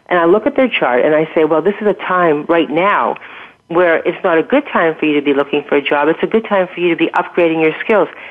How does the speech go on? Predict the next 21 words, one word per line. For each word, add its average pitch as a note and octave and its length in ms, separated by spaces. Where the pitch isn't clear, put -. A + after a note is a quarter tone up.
Take E3 220
some E3+ 100
courses. G#3+ 560
And E3 100
then D#3+ 220
what D#3+ 160
comes D#3 240
up D#3 160
in D3+ 80
the D3+ 60
chart C#3+ 320
is D3+ 80
it'll D3+ 240
indicate D3 460
what D3 200
kind C#3+ 260
of - 60
courses C#3 380
that C#3 120
are, C3+ 200
uh, - 120